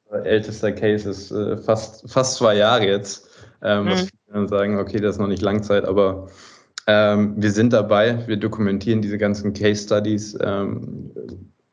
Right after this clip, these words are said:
Speaker 1: um dann natürlich auch Langzeitergebnisse liefern zu können. Aber bisher gibt's wirklich, äh, nur posi-, also nur positive Resonanz, keine Komplikationen.
Speaker 2: Mhm.
Speaker 1: Äh, deswegen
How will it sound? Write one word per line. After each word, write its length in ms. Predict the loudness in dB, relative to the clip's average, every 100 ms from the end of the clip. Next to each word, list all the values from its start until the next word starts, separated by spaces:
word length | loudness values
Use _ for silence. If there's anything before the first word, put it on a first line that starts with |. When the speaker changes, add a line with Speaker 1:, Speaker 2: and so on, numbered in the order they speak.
| _ _ _ 0
Speaker 1:
um 360 | 2 4 4
dann 220 | 4 2
natürlich 400 | 4 2 2 2
auch 120 | 2 2
Langzeitergebnisse 840 | 0 2 2 2 2 2 0 0 -4
liefern 340 | 0 0 0 -2
zu 140 | -2
können. 400 | -2 2 2 0 -6 -16 -20 _ _
Aber 260 | 2 4 4
bisher 460 | 2 0 2 2 2 0 -6
gibt's 280 | -4 -4 -2
wirklich, 580 | -2 -2 0 -2 -4 -6
äh, 400 | 2 4 4 2 -4 -2
nur 220 | 0 2
posi-, 300 | 2 0 2
also 160 | 0
nur 480 | 0 0 0 -2 -6
positive 600 | 0 2 2 2 2 4
Resonanz, 680 | 2 2 2 4 2 0 -4
keine 260 | 2 2 2
Komplikationen. 880 | 0 0 0 0 0 0 0 -4 -10 -18 -18 -20 -10
Speaker 2:
Mhm. 160 | -6 -4
Speaker 1:
Äh, 100 | -4 -6 _ _
deswegen 600 | -8 0 2 2 -2 -8